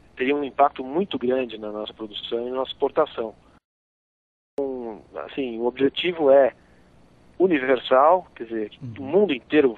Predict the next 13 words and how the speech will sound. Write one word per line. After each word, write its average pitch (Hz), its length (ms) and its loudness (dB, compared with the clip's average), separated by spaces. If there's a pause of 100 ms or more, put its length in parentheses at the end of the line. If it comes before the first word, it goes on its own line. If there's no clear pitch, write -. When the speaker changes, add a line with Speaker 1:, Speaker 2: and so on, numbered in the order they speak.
(140)
Speaker 1:
tome 143 200 4
suco - 220 -10
de 113 80 -12
laranja, 135 400 0
mas 151 220 -2
que, 151 360 -8 (240)
em 156 80 -10
primeiro 160 280 0
lugar, 123 440 2 (440)
os 123 80 -12
mercados 127 580 0
já 143 300 4 (160)
cativos 131 800 -6